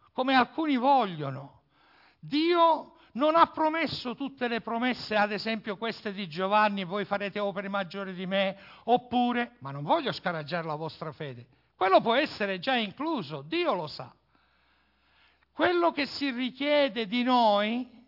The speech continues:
è che siamo trovati fedeli. Così voglio dire che le promesse di Dio noi dobbiamo capire quando li fa, a chi li fa.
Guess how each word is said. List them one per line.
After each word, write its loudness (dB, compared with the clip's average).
è -8
che -12
siamo -6
trovati -4
fedeli. -6
Così 2
voglio 0
dire -4
che -4
le -2
promesse -4
di -6
Dio -8
noi -2
dobbiamo 0
capire -4
quando 2
li -6
fa, -4
a 0
chi -6
li -6
fa. -6